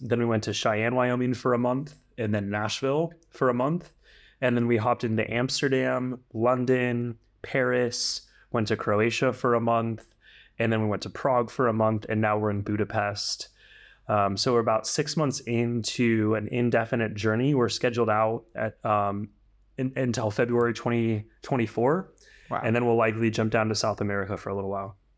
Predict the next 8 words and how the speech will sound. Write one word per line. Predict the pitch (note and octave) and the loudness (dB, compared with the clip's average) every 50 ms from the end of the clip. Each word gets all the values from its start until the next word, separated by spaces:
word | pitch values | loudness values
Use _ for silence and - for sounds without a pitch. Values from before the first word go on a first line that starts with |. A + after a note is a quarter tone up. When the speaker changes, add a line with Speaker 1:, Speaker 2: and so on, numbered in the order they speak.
| _ _ _ | _ _ _
Speaker 2:
Fan-, | - - - - _ - | -12 -12 -12 -14 _ -8
that's | C#3 A#2 A2 - - | -8 -8 -8 -8 -8
just | - B2 G#2+ G#2 - - _ _ _ _ - | -6 -6 -6 -6 -8 -16 _ _ _ _ -20
f-, | - _ | -20 _
fantastic. | - C3 B2 A#2 A2 - - B2 C3 C3 - C3 G#2+ | -2 0 0 0 -2 -2 0 0 0 0 -2 -4 0
What | A#2 D#3+ E3 E3 | 0 0 2 4
was | F#3 F3 D3 B2 - | 2 2 2 2 2
the | D3+ D3 C#3 C3 A#2 G#2+ | 2 2 4 2 0 -2